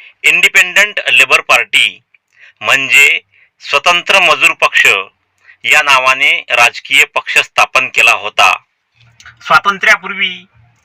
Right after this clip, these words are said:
बाबासाहेबांच्या या पक्षाचे अनेक उमेदवार निवडूनही आले होते.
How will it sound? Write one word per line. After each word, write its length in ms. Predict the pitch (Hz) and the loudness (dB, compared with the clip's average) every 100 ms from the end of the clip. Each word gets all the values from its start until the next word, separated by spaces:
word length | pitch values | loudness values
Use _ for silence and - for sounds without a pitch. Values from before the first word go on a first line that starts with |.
| _ - _ - | _ -20 _ -2
बाबासाहेबांच्या 1000 | - - 202 196 180 180 180 196 220 | 2 4 2 2 2 2 2 -2 -4
या 180 | 208 175 | 0 0
पक्षाचे 840 | - - - - 214 - 131 - - _ _ _ _ _ _ _ | 0 -4 -4 -2 -2 -2 -8 -8 -10 _ _ _ _ _ _ _
अनेक 380 | - - - - - _ - | -2 2 0 -2 -18 _ -16
उमेदवार 840 | 135 165 147 147 156 156 139 139 | -4 -4 -2 2 4 4 -2 -16
निवडूनही 680 | 135 156 160 165 165 160 208 | -12 -10 -8 -6 -4 -6 -4
आले 300 | 135 123 - | -2 -2 -4
होते. 540 | 117 - - - - | -10 -6 -4 -4 -10